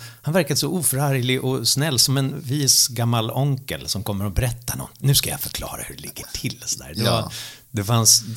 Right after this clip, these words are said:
Speaker 1: en berättarådra i honom som var helt unik, tycker jag. Eller väldigt, väldigt välbehövlig.
Speaker 2: För jag menar, det är,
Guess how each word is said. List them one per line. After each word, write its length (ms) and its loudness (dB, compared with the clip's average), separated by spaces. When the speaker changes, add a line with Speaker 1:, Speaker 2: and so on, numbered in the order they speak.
Speaker 1:
en 340 0
berättarådra 1400 -2
i 100 -8
honom 300 -12
som 200 -8
var 200 -12
helt 340 -6
unik, 400 -8
tycker 180 -10
jag. 100 -12
Eller 140 -10
väldigt, 400 -4
väldigt 240 -8
välbehövlig. 580 -6
Speaker 2:
För 120 0
jag 20 6
menar, 140 6
det 200 8
är, 60 2